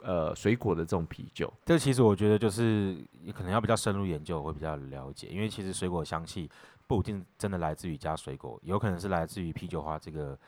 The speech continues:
Speaker 2: 物料它带来的香气啊，或者是说酵母本身会带一些类似水果的风味，都有可能。
Speaker 1: 对，对，对，所以这边也是，就是给大家一个蛮，也就是算是一个观念吧，就是说如果你有闻到这个水果香气，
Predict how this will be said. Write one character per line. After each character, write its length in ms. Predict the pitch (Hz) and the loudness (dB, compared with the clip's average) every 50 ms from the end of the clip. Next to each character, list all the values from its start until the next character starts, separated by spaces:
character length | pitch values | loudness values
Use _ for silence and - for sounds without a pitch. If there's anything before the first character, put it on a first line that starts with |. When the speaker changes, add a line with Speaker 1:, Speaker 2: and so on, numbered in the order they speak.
| - - - - _ _ _ | -20 -20 -20 -20 _ _ _
Speaker 2:
物 140 | - 107 92 | -4 -2 0
料 160 | 92 92 82 | 2 2 2
它 80 | 80 85 | 2 0
带 120 | - 90 | 0 -2
来 100 | 80 76 | -2 -2
的 40 | 73 | -4
香 240 | - - 80 82 82 | -6 -8 -8 -8 -8
气 220 | - - 90 82 | -10 -8 -6 -4
啊， 260 | 80 71 69 67 64 69 | -4 -2 -4 -4 -6 -4
或 200 | - - 117 98 | 0 0 2 2
者 60 | 87 | 2
是 160 | 80 - 104 | 0 -2 -6
说 320 | 87 - 95 90 87 85 85 | -4 -2 0 0 0 0 0
酵 200 | - - 131 107 | 2 4 4 4
母 140 | 85 80 76 | 4 2 -2
本 140 | 76 80 | -4 -4
身 120 | 73 85 85 | -4 -4 -4
会 60 | 90 | -4
带 160 | 90 - 95 | -2 -2 -2
一 40 | 85 | -2
些 120 | 78 92 | -2 -4
类 160 | 87 92 90 85 | -4 -2 -2 -4
似 140 | 78 - 87 | -4 -6 -8
水 260 | - - - 73 80 | -8 -6 -6 -4 -4
果 160 | 80 82 73 | -4 -4 -6
的 240 | 71 - 73 67 58 - | -6 -6 -8 -8 -8 -10
风 260 | - - 78 76 80 | -8 -8 -8 -4 -2
味， 180 | 82 80 67 - - - - - _ _ _ - | -2 -2 -4 -6 -10 -20 -20 -20 _ _ _ -4
都 120 | - 85 | -2 -2
有 80 | 80 80 | 0 -2
可 200 | - - - 60 | -4 -6 -10 -10
能。 120 | 57 - - - - - _ _ | -10 -14 -18 -20 -20 -20 _ _
Speaker 1:
对， 160 | - 101 95 | 0 2 4
对， 160 | 87 95 92 | 4 4 4
对， 160 | 85 95 90 | 4 4 2
所 160 | 87 - - | 4 6 6
以 140 | 151 160 143 | 8 8 6
这 140 | 120 120 135 | 6 4 2
边 160 | 127 131 127 | 2 4 4
也 160 | 120 98 90 | 4 4 2
是， 420 | 85 98 107 104 98 92 87 80 - | 0 0 -2 0 0 0 0 -2 -6
就 120 | - 92 | -8 -8
是 120 | 95 98 92 | -8 -8 -4
给 180 | - 90 85 | -2 -2 0
大 120 | 78 90 90 | 2 4 4
家 160 | 90 90 90 | 6 6 4
一 80 | 90 | 4
个 320 | 85 85 87 80 76 78 87 - - | 2 2 2 2 2 0 -4 -8 -8
蛮， 260 | - 95 98 90 73 | -4 -2 -2 -2 -2
也 60 | 95 | -4
就 160 | 101 110 135 | -4 -2 -2
是 140 | 143 143 147 | -2 -4 -6
算 220 | 139 - - 160 151 | -4 0 2 4 4
是 120 | 143 147 | 4 2
一 40 | 135 | 2
个 60 | 110 | 0
观 240 | 101 - 123 123 139 | 2 4 4 4 6
念 220 | 147 139 110 92 | 6 4 4 4
吧， 160 | 87 82 76 | 4 2 0
就 100 | 85 98 | 0 -2
是 60 | 98 98 | -4 -4
说 240 | - - 95 90 | 0 2 2 2
如 80 | 92 110 | 4 4
果 80 | 113 104 | 2 2
你 120 | 90 87 | 4 2
有 60 | 87 | 2
闻 240 | 87 85 87 85 90 | 2 2 2 2 2
到 120 | 104 104 | 2 2
这 80 | 101 113 | 2 2
个 60 | 104 | 0
水 180 | 95 - - 104 | 0 2 0 2
果 120 | 101 98 | 2 0
香 260 | 85 - 107 101 104 104 | 0 2 2 2 2 0
气， 280 | - - 113 90 78 | 0 0 0 0 0